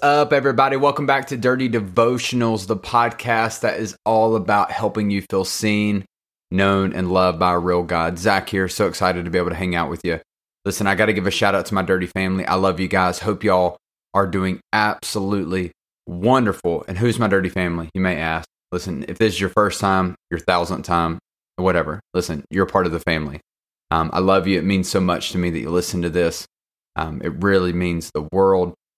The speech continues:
And listen, I hope it's helpful for you. And I wanted to let you know, listen, we are, like, getting close to two hundred, um, episodes, two hundred devotional, which is crazy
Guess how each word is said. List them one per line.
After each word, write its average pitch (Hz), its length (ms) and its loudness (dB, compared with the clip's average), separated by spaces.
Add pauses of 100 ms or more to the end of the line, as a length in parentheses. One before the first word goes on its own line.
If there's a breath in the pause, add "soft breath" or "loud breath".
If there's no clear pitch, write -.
(180)
And 87 360 -2
listen, 107 200 -2
I 101 40 0
hope 98 160 0
it's 95 100 -4
helpful 90 400 -2
for 85 120 -4
you. 80 120 -4
And 101 100 -4
I 104 40 2
wanted 127 300 0
to 123 100 2
let 92 100 2
you 98 80 2
know, 110 220 4
listen, 95 260 0
we 135 160 4
are, 180 80 4
like, 90 380 2
getting 98 260 0
close - 380 -2
to 92 80 -4
two 113 280 0
hundred, 87 460 0 (500)
um, 85 300 0 (140)
episodes, 90 500 -2
two 110 140 0
hundred 101 180 0
devotional, 82 460 -2
which 85 100 -6
is 90 220 -6
crazy 92 720 0